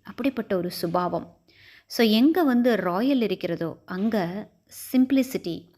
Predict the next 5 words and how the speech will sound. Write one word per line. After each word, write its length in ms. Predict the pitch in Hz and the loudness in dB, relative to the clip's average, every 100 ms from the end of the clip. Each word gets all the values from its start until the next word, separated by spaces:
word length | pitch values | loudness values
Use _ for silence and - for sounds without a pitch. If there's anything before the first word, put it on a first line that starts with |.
| _ | _
அந்த 220 | - 185 180 | -12 -6 -2
எளிமையும் 680 | 180 208 269 262 254 269 | 0 4 6 4 4 0
சேர்ந்து 580 | 269 - 190 208 233 214 | 0 -4 -4 -2 -2 -2
இருக்கும் 340 | 175 - 196 | -4 -6 -10
பொழுது 420 | 165 170 - 277 | -8 -6 -4 -6